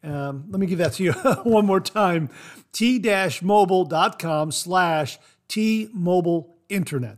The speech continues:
That's it right there. And my thanks to Jamie Horn for reminding me to, uh, remind you folks that, um,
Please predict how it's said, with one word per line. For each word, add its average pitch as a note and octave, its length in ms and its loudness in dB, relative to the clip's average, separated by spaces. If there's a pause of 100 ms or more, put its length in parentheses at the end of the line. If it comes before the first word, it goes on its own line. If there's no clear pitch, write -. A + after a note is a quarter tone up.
That's D3+ 360 -10
it D#3 140 -12
right D3 260 -8
there. D3 200 -6
And D3 160 -10
my E3+ 140 -6
thanks F3+ 320 -8
to D#3 100 -12
Jamie D3 320 -8
Horn F#3+ 300 -8
for C#3+ 260 -12 (460)
reminding G3 540 2
me B2+ 220 -6
to, D3+ 440 -4
uh, D3 120 0
remind D3+ 500 -2
you A3 140 -6
folks B2+ 440 -12 (440)
that, C3+ 400 -4
um, B2 320 -4